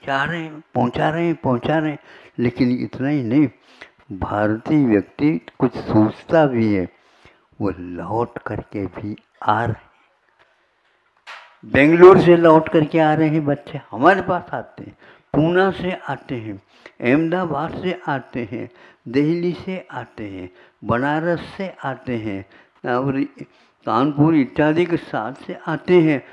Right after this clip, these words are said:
अच्छे अच्छे बच्चे, अब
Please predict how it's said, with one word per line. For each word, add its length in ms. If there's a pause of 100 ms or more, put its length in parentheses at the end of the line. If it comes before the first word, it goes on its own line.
(300)
अच्छे 580
अच्छे 480
बच्चे, 840 (1300)
अब 440